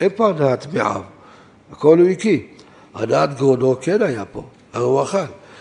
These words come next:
אם נגיד שהאיסור שהתורה ציוותה לנו הנעת גרונו, אז הוא אכל, הוא עבר על התורה. איסור דאורייתא, כרת יש לו. ונאמר שהתורה הקפידה על הנעת מעיו, הוא הקיא את הכל. ראו כמה הוא אכל, כמה הקיא, הקיא את הכל.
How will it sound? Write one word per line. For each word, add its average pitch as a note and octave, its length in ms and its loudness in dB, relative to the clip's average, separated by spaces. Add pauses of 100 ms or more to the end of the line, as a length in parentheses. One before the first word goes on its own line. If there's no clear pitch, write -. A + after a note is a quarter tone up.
(220)
אם G#3 180 2
נגיד C3+ 300 -2
שהאיסור C3 460 -2
שהתורה B2+ 420 -6
ציוותה C3 340 -2
לנו B2+ 280 2
הנעת B2+ 380 -2
גרונו, C#3 640 4 (420)
אז B2 120 -4
הוא F#3 120 4
אכל, G3 280 0 (160)
הוא E3+ 120 0
עבר G3+ 260 4
על C#3+ 100 0
התורה. D#3 380 -2 (280)
איסור F#3 260 6
דאורייתא, F#3 500 2
כרת D#3+ 320 4
יש D#3 220 0
לו. C3 120 -2 (720)
ונאמר B2+ 300 0
שהתורה C3+ 400 -4
הקפידה C#3 380 0
על B2 80 -2
הנעת C3 440 -4
מעיו, C#3+ 400 -2 (320)
הוא A3 100 -2
הקיא A#3+ 220 0
את - 80 -4
הכל. G#3 320 4 (340)
ראו F3+ 300 2
כמה F3 220 2
הוא C#3 100 2
אכל, B2+ 260 -2 (100)
כמה F#3 220 2
הקיא, D3+ 280 -2 (320)
הקיא - 240 -2
את - 80 -6
הכל. A#3 280 2